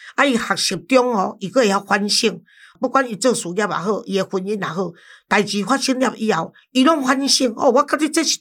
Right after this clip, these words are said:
足难得的，我觉得有足侪人拢是找借口，啊，而且呢是咧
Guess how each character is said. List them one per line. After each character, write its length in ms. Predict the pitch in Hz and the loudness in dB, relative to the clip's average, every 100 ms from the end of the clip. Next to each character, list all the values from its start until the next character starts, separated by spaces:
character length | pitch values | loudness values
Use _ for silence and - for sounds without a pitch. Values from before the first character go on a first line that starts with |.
| _ | _
足 120 | - | -4
难 320 | 240 214 254 262 | -2 -2 -2 -4
得 200 | 175 180 | -4 -6
的， 60 | - - - | -8 -20 -2
我 120 | 302 | 0
觉 120 | 302 | 0
得 100 | 330 | 0
有 180 | 330 226 | 0 0
足 220 | - - 285 | -4 -4 -6
侪 160 | - 196 | -4 -2
人 120 | 170 | -2
拢 120 | 220 254 | -2 -4
是 140 | 165 | -4
找 180 | - 170 | -8 -8
借 180 | 165 247 180 | -2 0 0
口， 240 | 185 208 - - - - | 0 0 -2 -12 -20 -8
啊， 120 | - | -2
而 40 | 226 | -2
且 400 | 190 175 - 226 | -2 -6 -2 -2
呢 140 | 208 | -2
是 140 | 165 | -6
咧 100 | 160 | -6